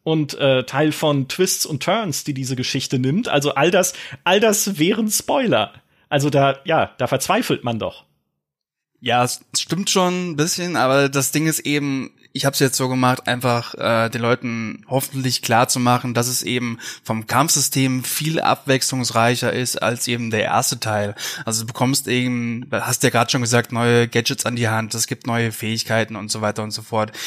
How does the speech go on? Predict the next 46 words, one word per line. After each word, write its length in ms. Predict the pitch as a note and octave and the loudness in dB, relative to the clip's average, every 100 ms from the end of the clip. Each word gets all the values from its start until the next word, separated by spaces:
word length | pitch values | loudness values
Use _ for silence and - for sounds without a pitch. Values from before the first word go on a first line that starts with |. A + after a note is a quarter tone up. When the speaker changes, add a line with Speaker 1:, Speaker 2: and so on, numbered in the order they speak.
| - - - | -10 -8 0
Speaker 2:
die 240 | C3+ D#3 | 2 4
eben, 420 | C#3+ C#3 C#3 C3+ - | 4 4 2 -2 -4
und 180 | C3 | -4
ich 40 | A#2+ | 0
glaub, 160 | D#3 | 0
da 120 | - A#2+ | 0 -2
können, 260 | B2 B2 | -2 -4
können 160 | B2+ B2 | -2 0
wir 80 | A#2 | 2
auch, 300 | A#2 A2 - | 2 0 -4
äh, 20 | |
ein, 460 | G#2+ A2 E2+ B2 | -2 0 0 0
zwei 360 | - - G#2+ B2 | -2 0 2 0
von 240 | - A#2+ | 0 -4
nennen, 400 | A2+ A#2 C3 B2+ - - - - | -2 -2 -2 -4 -6 -16 -16 -2
äh, 440 | A#2 A2+ A2+ A2+ | 2 4 4 2
gleich 300 | A2 A2+ A#2 | 0 0 0
nochmal, 440 | A#2+ A#2 A#2 A#2 A#2+ - | -2 0 2 0 -4 -8
die 160 | D3+ | -4
eben 180 | D3+ C#3+ | -2 0
das 140 | C3+ B2+ | 2 0
Spiel 460 | - C#3+ C#3 B2+ | 0 2 2 2
wirklich 540 | C3+ C3 C3+ B2+ - - - - - | 0 0 2 0 0 -8 -12 -20 -14
noch 300 | C3 C3 D3 | -4 2 2
spaßiger 580 | - - A#2+ B2+ B2+ A#2 | 2 2 4 4 2 -2
machen. 240 | G#2+ G#2+ A2 | -2 -2 -2
Also 160 | A#2 | -4
grad 260 | A#2 B2+ C3+ | 0 0 2
der 80 | G2+ | 0
erste 340 | G2+ D3+ D3 | 2 0 0
Teil, 320 | D3 C#3 C#3 | 2 4 4
der 100 | B2+ | 2
war 120 | A#2 | 2
ja 100 | C3 | 2
schon 180 | B2+ C3 | 2 -2
vom 180 | A#2+ A#2+ | -4 -4
Kampfsystem, 760 | B2 B2 C#3+ B2 C3+ C3 B2 - - - - | -2 -2 -2 -4 0 0 -2 -6 -16 -14 -4
äh, 160 | A#2 | 0
super, 320 | A2+ F#3 G3+ | 0 2 4
da 120 | C#3+ B2 | 4 4
war 140 | B2 | 4
auch 120 | C3 | 4
alles 260 | - C3 - | 2 0 -2
noch 160 | B2 | -4
frisch, 540 | - - E3+ E3 - - | -4 0 2 4 0 -2
das 520 | B2 A#2 - - - | -2 -2 -2 -4 -8